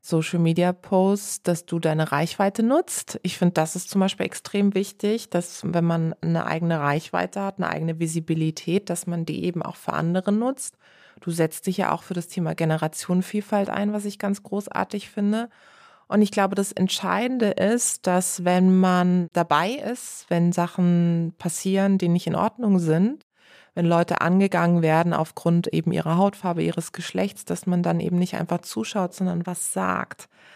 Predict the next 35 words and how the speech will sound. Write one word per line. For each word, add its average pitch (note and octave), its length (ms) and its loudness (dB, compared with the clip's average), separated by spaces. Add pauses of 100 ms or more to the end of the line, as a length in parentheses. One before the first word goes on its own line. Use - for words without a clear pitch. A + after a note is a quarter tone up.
(300)
Und F#3 200 0
es F#3 120 -4
erfordert G3+ 720 -2
unfassbar G#3+ 760 -2
viel F3+ 300 -4
Mut, G#3 480 -2
das - 160 -4
weiß D#3+ 220 0
ich D#3+ 120 -4
selber, F3+ 600 0
ja. G3+ 420 -2
Manchmal F3 400 -2
ist - 160 -6
man G#3 120 0
ja G3+ 40 2
nicht G3+ 160 0
so G#3+ 100 -2
schlagfertig, G#3 960 -4 (400)
aber F3+ 180 0
grad F3 280 -2
im F3+ 180 2
Netz - 440 -2
kann G3 200 -2
man G3+ 180 4
ja G3 400 2 (280)
A, F#3 180 2
die F#3 140 -2
eigene E3+ 280 0
Reichweite G3+ 520 0
nutzen, G#3 420 -2
aber F3 240 -2
auch E3+ 80 -6
bei - 140 -6
anderen F#3 400 0
Posts - 880 -4